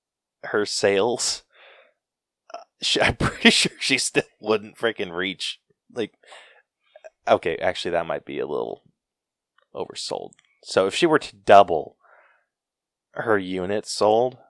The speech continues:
she'd be at, like, six hundred and eighty million. Like, still wouldn't even be cracking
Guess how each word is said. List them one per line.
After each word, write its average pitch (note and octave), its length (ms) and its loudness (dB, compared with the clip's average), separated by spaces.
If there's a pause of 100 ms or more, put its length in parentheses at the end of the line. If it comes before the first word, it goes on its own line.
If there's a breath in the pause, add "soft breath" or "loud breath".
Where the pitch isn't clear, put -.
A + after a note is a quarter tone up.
(840)
she'd G#2 280 -8
be G#2+ 160 2
at, G2 180 4
like, E2+ 220 -4
six - 340 -6
hundred G2 320 -4
and E2 220 -12
eighty G#2+ 580 -10
million. A#2+ 640 -2
Like, F2 220 -8
still A#2+ 320 0
wouldn't G2+ 240 2
even F#2 200 -10
be E2+ 120 -12
cracking E2 760 0